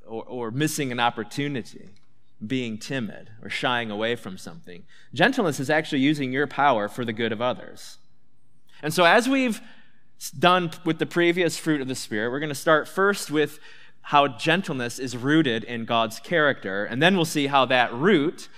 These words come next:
produces the fruit of gentleness in the lives of God's people. So first, the root of God's gentleness. David says this in Psalm eighteen. David says in Psalm eighteen, "You,"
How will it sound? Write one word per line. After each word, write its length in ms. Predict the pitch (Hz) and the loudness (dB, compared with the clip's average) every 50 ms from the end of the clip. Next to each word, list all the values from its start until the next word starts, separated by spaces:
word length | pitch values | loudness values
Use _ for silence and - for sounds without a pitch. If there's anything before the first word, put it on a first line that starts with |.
| - - - | -18 -10 -6
produces 460 | - 143 143 139 135 135 135 123 110 | -2 0 0 0 0 -2 -6 -6 -6
the 100 | 117 120 | -8 -8
fruit 300 | - - - 170 175 156 | -6 0 2 2 2 2
of 80 | 135 113 | 0 -2
gentleness 520 | 131 123 120 113 - 113 113 110 107 - | -4 -4 -4 -4 -6 -6 -6 -6 -8 -8
in 120 | - 113 | -8 -6
the 80 | 117 110 | -4 -2
lives 420 | 110 101 101 98 95 95 - - - - - - - - | 0 0 0 -2 -4 -6 -10 -14 -16 -18 -20 -20 -14 -12
of 160 | - 98 101 98 | -12 -10 -6 -2
God's 320 | 104 95 90 90 - - | -2 -2 -2 -2 -6 -8
people. 360 | - - 120 113 - 85 90 | -6 -4 -4 -4 -4 -8 -8
So 200 | - - 165 160 | -2 0 0 0
first, 420 | - - 175 165 160 - - - - - - - | 2 0 -2 -2 -2 -4 -8 -14 -16 -18 -16 -8
the 160 | - 127 127 | -4 -4 -2
root 460 | 120 127 156 147 127 113 110 - - - - - - | 0 2 2 2 2 0 -4 -8 -14 -18 -18 -14 -12
of 140 | - 113 110 | -10 -10 -6
God's 360 | - 117 107 104 104 - - - - | -2 -2 -2 -2 -2 -6 -10 -14 -10
gentleness. 760 | 110 123 120 117 113 - - 90 85 85 85 - - - - - - - - - - - | -6 -6 -4 -4 -6 -8 -10 -12 -12 -12 -14 -12 -12 -12 -14 -14 -16 -18 -20 -18 -4 2
David 320 | 139 170 214 262 254 202 | 4 4 4 4 2 0
says 280 | - - 175 160 151 131 | 0 2 2 2 2 2
this 240 | 165 160 151 - 151 | 0 0 0 0 -2
in 140 | 127 127 | -4 -6
Psalm 360 | - - 156 131 131 127 120 - | -4 0 0 2 2 2 0 -2
eighteen. 640 | 117 120 117 - - - 120 101 90 87 85 82 - - - | -4 -4 -4 -4 -6 -8 -8 -8 -8 -8 -12 -14 -14 -10 -6
David 240 | 120 143 170 175 160 | -4 -2 -2 -2 -2
says 320 | - 170 147 139 131 - | 0 2 2 2 2 -2
in 80 | 131 123 | -8 -6
Psalm 280 | 117 - 143 139 139 139 | -4 -4 -2 -2 -2 -2
eighteen, 380 | 135 123 - 139 123 113 110 | -4 -6 -6 -6 -6 -6 -4
"You," 500 | 107 120 175 208 151 120 117 139 160 170 | -2 2 4 4 4 4 4 2 0 -2